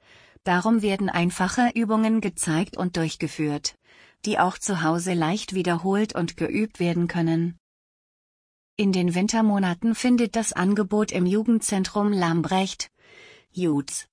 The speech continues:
Friedrich-Ebert-Platz drei, siebenundsechzigtausendvierhundertsechsundsechzig Lambrecht, immer am ersten Montag im Monat um zehn Uhr statt.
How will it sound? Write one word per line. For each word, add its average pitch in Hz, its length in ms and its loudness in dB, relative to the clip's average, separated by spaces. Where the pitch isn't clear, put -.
Friedrich-Ebert-Platz 208 1200 -4
drei, 156 400 -2
siebenundsechzigtausendvierhundertsechsundsechzig 208 3000 0
Lambrecht, 180 760 0
immer 220 340 4
am 190 180 0
ersten 190 400 0
Montag 202 520 0
im 220 120 2
Monat 175 440 0
um 175 200 -2
zehn 226 340 2
Uhr 214 200 0
statt. - 440 -2